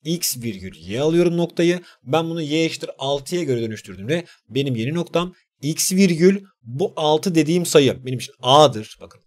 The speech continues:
A'dır. Bu da iki A eksi y olmuş oluyor.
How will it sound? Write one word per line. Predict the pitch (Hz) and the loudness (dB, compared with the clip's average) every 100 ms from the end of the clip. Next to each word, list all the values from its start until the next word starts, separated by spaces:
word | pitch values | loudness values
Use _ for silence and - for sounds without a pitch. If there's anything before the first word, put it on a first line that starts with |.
| - | -10
A'dır. | 110 110 98 107 _ _ _ | -8 -8 -10 -20 _ _ _
Bu | 147 170 | -2 2
da | 180 190 _ _ _ | 2 0 _ _ _
iki | 147 - - 208 - | -14 -10 -6 -6 -6
A | 107 92 - - | -12 -12 -10 -4
eksi | 165 - - 202 220 _ _ _ | -2 -2 -6 -4 -6 _ _ _
y | 151 156 165 | 0 6 6
olmuş | 117 95 87 - | 6 -2 -14 -20
oluyor. | - - | -20 -20